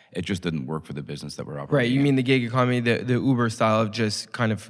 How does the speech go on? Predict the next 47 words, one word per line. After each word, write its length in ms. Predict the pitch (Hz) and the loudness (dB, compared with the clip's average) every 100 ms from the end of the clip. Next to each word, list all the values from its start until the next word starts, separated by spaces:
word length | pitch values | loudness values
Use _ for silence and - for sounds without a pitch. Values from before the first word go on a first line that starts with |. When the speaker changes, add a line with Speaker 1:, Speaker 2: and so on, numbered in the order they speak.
| - | -8
Speaker 2:
l-, 160 | 117 - | -8 -6
leaving 380 | 117 123 117 117 | -2 0 2 2
it 120 | 104 | 2
open 360 | 110 107 107 101 | 2 0 -2 -2
to 320 | - 110 101 | -2 -2 -2
freelancers 560 | - 117 107 104 101 | -2 -2 0 0 0
Speaker 1:
Yeah, 100 | 92 | 4
Speaker 2:
that 80 | 90 | 4
Speaker 1:
yeah. 100 | 78 | 4
Speaker 2:
wanna 140 | 101 101 | 0 0
pick 120 | 113 | 2
Speaker 1:
The, 60 | |
the 80 | 107 | 2
Speaker 2:
up. 60 | 110 | 4
Speaker 1:
brand 340 | 110 113 117 | 6 8 6
was 120 | 107 90 | 2 2
very 260 | 98 92 | 2 4
important 400 | 90 85 85 87 | 0 0 -2 -2
to 100 | 87 | -2
us 120 | 90 | -2
'cause 160 | - 101 | 0 0
it's, 160 | 104 - | -2 -2
it's, 200 | 101 - | -6 -4
it's 160 | 101 - | -6 -6
trust. 320 | - 117 95 | -2 -2 0
We're 60 | 104 | 2
not, 240 | 120 - | 2 0
we're 80 | 104 | -4
not 160 | 127 | -4
selling 340 | - 92 110 110 | -2 -2 -2 0
groceries. 560 | 92 90 82 71 - - _ - | 0 -2 -2 -8 -10 -18 _ -8
Speaker 2:
Right. 220 | 101 90 | -4 -2
Speaker 1:
Like, 260 | 87 - - - | -4 -6 -12 -8
our, 200 | 71 80 - | -6 -6 -6
our, 180 | 65 - | -8 -4
our 120 | 90 | 2
average 340 | 98 101 101 85 | 2 2 -2 -2
order 220 | 85 90 | -2 0
value 300 | 82 82 80 | 0 0 -2
is 120 | 80 | -4
in 60 | 76 | -6
the 80 | 78 | -6
thousands 420 | 80 80 80 76 | -6 -4 -6 -10
of 80 | 71 | -8
dollars. 440 | 76 78 76 - | -6 -6 -8 -12
We, 200 | 80 76 | -12 -10
we, 440 | - 76 78 71 | -10 -8 -8 -10